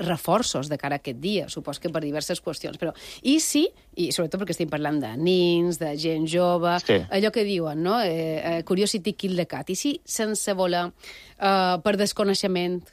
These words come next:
Speaker 1: per imprudència, eh, una persona mira,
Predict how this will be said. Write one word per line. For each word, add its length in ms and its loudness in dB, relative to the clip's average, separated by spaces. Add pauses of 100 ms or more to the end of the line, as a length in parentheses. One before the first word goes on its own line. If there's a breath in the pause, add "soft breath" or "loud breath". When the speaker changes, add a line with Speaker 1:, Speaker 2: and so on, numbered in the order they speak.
(160)
Speaker 1:
per 160 2
imprudència, 1040 0 (260)
eh, 140 -16 (100)
una 180 0
persona 440 -4
mira, 340 -4